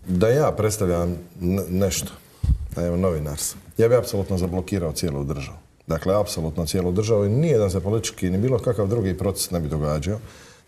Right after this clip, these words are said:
Dakle, ja želim da se vrati Herceg Bosna. Pa mi smo ovdje, kad je počinjao rat, mi smo prijetili, ovaj, ili se makar sjećam toga da smo imali podmornice u Mostarskome blatu.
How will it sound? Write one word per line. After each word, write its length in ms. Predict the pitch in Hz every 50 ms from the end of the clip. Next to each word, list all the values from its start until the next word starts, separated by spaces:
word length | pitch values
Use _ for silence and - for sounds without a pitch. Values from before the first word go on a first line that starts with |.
| - -
Dakle, 260 | 82 78 - 110 113
ja 160 | 131 165 175 135
želim 280 | 131 170 151 117 95
da 80 | 92 90
se 120 | - 101
vrati 280 | 104 104 98 82 - 85
Herceg 280 | 85 92 - - 78
Bosna. 240 | 71 71 - - - - - - - - - - - -
Pa 60 | 85
mi 180 | 95 127 147 123
smo 160 | - 127 117
ovdje, 360 | 120 131 139 127 117 104 - - - - - - _ -
kad 160 | 101 92 90
je 100 | 92 92
počinjao 500 | 123 131 123 - - 101 95 87 87 104
rat, 280 | 135 131 110 - - - - - _ _ _ -
mi 120 | 101 110
smo 160 | 101 - 113
prijetili, 540 | 92 - 113 117 127 123 127 107 90 85 85
ovaj, 380 | 85 85 85 85 85 82 85 85
ili 140 | 85 90 87
se 180 | - - 98
makar 280 | 95 104 - - 92 -
sjećam 400 | - 123 110 - - 95 92 92
toga 260 | - 120 107 101 98
da 80 | 95 95
smo 140 | - 113
imali 220 | 110 110 110 104 98
podmornice 640 | 101 110 117 117 92 87 85 82 85 80 - 98 92
u 200 | 95 95 92 95
Mostarskome 580 | 95 101 95 - 85 - - - 82 82 87
blatu. 320 | 85 87 80 73 - -